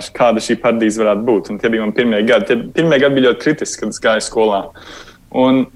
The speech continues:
es nejūtos, ka es iederējos savā klasē. Man bija ļoti grūti ieintegrēties tajā savā klases kopumā. Un tie man bija pirmie apkārt, nu, mana klase bija būtībā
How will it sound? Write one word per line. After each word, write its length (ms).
es 140
nejūtos, 560
ka 120
es 180
iederējos 560
savā 240
klasē. 320
Man 140
bija 160
ļoti 340
grūti 540
ieintegrēties 800
tajā 140
savā 260
klases 400
kopumā. 460
Un 100
tie 120
man 160
bija 160
pirmie 280
apkārt, 680
nu, 140
mana 180
klase 240
bija 240
būtībā 460